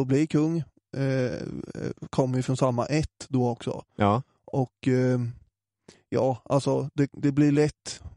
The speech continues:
Speaker 1: så att n-, en och annan kanske förlorar någon droppe blod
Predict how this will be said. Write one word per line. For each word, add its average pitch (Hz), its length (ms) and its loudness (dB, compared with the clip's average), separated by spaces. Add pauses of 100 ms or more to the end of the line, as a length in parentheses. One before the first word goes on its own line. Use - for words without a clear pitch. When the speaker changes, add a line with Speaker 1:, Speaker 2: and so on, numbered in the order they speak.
(220)
Speaker 1:
så 139 240 2
att - 420 -4 (440)
n-, 131 100 -2 (100)
en 135 200 0
och 135 60 4
annan 127 200 0
kanske 123 360 0 (100)
förlorar 127 340 2
någon 123 100 -2
droppe 127 260 0
blod 139 460 2